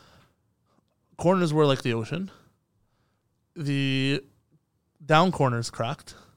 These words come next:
And, uh, she goes, "Why do you think my corner's cracked?" I'm like, <laughs> "Well," I said, "I, I don't like to insult any other, I don't like to take food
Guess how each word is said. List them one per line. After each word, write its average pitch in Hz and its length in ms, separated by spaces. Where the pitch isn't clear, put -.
And, 139 400
uh, 135 200
she 139 140
goes, 143 160
"Why 196 80
do 240 60
you 247 60
think 220 120
my 165 100
corner's 135 320
cracked?" 170 360
I'm 123 80
like, 113 180
<laughs> - 500
"Well," 165 320
I 165 100
said, 208 160
"I, 226 140
I 214 80
don't 262 120
like 240 140
to - 60
insult 165 380
any 156 140
other, 143 180
I 226 60
don't 240 80
like 226 120
to 208 80
take 175 80
food 180 160